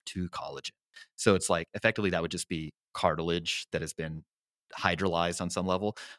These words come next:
Most collagen comes from either cows or pig. Uh, there's also some marine sources, but in any, in any case, it's like the Achilles tendon of a cow, it's the skin of a pig, and you combine these with very hot water, and you get hydrolyzed sort of collagen out of it, and then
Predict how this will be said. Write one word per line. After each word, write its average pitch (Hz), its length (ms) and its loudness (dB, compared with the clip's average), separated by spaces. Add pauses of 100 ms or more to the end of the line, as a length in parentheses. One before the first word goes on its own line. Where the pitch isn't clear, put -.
(100)
Most 147 240 6
collagen 90 520 -2
comes 90 200 -4
from 90 100 -2
either 82 300 -2
cows 85 720 0
or 78 240 -2
pig. 85 400 -4 (340)
Uh, 85 100 4
there's 90 200 4
also 85 180 -2
some 82 160 -2
marine 82 500 -4
sources, 92 600 -2
but 92 100 6
in 92 160 0
any, 98 380 2
in 98 100 0
any 92 140 2
case, 80 320 -6
it's 82 120 -6
like 85 120 -2
the 80 80 -6
Achilles 90 360 0
tendon 78 220 -6
of - 80 -14
a - 40 -14
cow, 113 520 4 (320)
it's - 460 -2
the 73 100 -4
skin 90 320 0
of 82 80 -2
a 78 80 -6
pig, 98 500 -2 (260)
and 85 100 -4
you - 60 -6
combine 80 300 -4
these 85 120 -4
with 87 100 -6
very 87 220 0
hot 85 240 -2
water, 85 480 2
and 80 120 -6
you 80 60 -8
get 85 140 -6
hydrolyzed 80 560 -4
sort 82 180 -6
of - 100 -10
collagen 82 400 -4
out 82 140 -2
of 82 120 -4
it, 82 160 -6
and 85 100 -6
then 80 160 -10